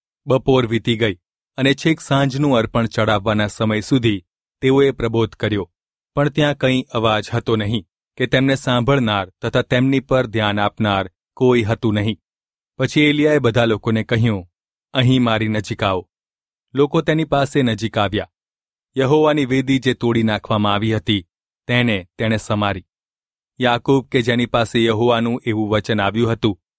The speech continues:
કે, "તારું નામ ઇઝરાયલ થશે," તેના પુત્રોના કુળ સમૂહોની સંખ્યા પ્રમાણે તેણે બાર પથ્થર લીધા. તે પથ્થરો વડે એલિયાએ યહોવાને નામે એક વેદી બનાવી. તેણે તે વેદીની આસપાસ બે હાથ પહોળી ખાઈ ખોદી.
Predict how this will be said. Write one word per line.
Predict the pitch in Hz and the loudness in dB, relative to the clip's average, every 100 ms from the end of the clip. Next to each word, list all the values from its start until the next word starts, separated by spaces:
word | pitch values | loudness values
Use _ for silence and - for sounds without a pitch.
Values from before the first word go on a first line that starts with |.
| _ - | _ -8
કે, | 123 | -2
"તારું | 135 135 143 | 0 2 2
નામ | 127 120 117 - | 2 0 -2 -4
ઇઝરાયલ | 120 110 110 107 | -6 -2 0 0
થશે," | - 110 - 104 _ _ _ _ _ _ | -2 -6 -4 -4 _ _ _ _ _ _
તેના | 120 127 | -2 -2
પુત્રોના | - 139 - 147 143 139 | -2 -4 0 0 0 -2
કુળ | - 127 | 0 -2
સમૂહોની | 120 120 117 113 117 | 0 -2 0 0 -2
સંખ્યા | - 104 - 107 | -2 -6 -4 -4
પ્રમાણે | - 104 113 113 92 _ _ _ | -2 0 0 0 -4 _ _ _
તેણે | 117 117 | -4 -2
બાર | 113 110 110 | 0 0 0
પથ્થર | 110 110 - 117 | -2 -8 -8 -8
લીધા. | 101 98 104 - _ _ _ _ _ _ _ - | -6 -6 -6 -8 _ _ _ _ _ _ _ -6
તે | |
પથ્થરો | 123 127 - 143 143 | -2 -4 -2 0 2
વડે | 135 131 117 | 2 2 0
એલિયાએ | 110 123 113 95 92 _ _ - | 0 0 0 -2 -10 _ _ -4
યહોવાને | 127 135 135 127 120 | 0 2 2 2 0
નામે | 110 104 104 98 - | 0 -2 -4 -6 -6
એક | 120 110 | -4 -4
વેદી | 110 107 107 | -2 -2 -2
બનાવી. | 104 104 98 92 - _ _ _ _ _ _ | -4 -4 -6 -8 -16 _ _ _ _ _ _
તેણે | 131 135 151 | -2 0 0
તે | 151 | 2
વેદીની | 143 139 139 139 | 2 2 2 2
આસપાસ | 131 131 - 127 127 123 | 0 -2 -2 -2 -2 -2
બે | 123 117 | -2 0
હાથ | 104 107 107 | 0 -2 -4
પહોળી | _ 113 107 110 101 | _ -2 0 -2 -4
ખાઈ | - 110 104 | -2 -2 -2
ખોદી. | - 113 107 | -6 -6 -6